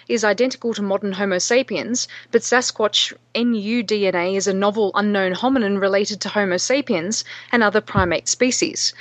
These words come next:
Our data indicate that the North American Sasquatch is a hybrid species, the result of males of an unknown hominin species crossing with female Homo sapiens. So can you possibly help us unpack that?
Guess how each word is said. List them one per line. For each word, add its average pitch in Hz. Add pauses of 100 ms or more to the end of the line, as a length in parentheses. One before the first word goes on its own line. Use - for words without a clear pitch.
(280)
Our 196
data 208
indicate 214
that 202
the 208
North 202
American 196
Sasquatch -
is 214
a 214
hybrid 240
species, 226
the 202
result 196
of 196
males 196
of 175
an 185
unknown 208
hominin 269
species - (760)
crossing 277
with 220
female 208
Homo 185
sapiens. 226 (280)
So 262
can 254
you 277
possibly 220
help 226
us 208
unpack 202
that? -